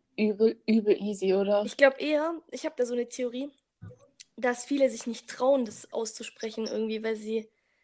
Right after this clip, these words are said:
Speaker 2: keine Ahnung, sich schämen, aus welchem Grund auch immer. Weil das war bei mir ganz am Anfang, wo ich Englisch gelernt hab, so fünfte, sechste Klasse,
Speaker 1: Mhm.
Speaker 2: bei mir auch so, dass mir das voll peinlich war, Wörter mit T H auszusprechen.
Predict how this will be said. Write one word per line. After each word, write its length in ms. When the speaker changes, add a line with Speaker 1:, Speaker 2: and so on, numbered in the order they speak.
Speaker 2:
keine 220
Ahnung, 300
sich 220
schämen, 340
aus 160
welchem 220
Grund 240
auch 160
immer. 280
Weil 100
das 160
war 100
bei 80
mir 140
ganz 280
am 80
Anfang, 460
wo 60
ich 180
Englisch 420
gelernt 320
hab, 120
so 160
fünfte, 320
sechste 260
Klasse, 340
Speaker 1:
Mhm. 300
Speaker 2:
bei 120
mir 180
auch 100
so, 180
dass 240
mir 80
das 140
voll 140
peinlich 480
war, 200
Wörter 300
mit 180
T 180
H 200
auszusprechen. 720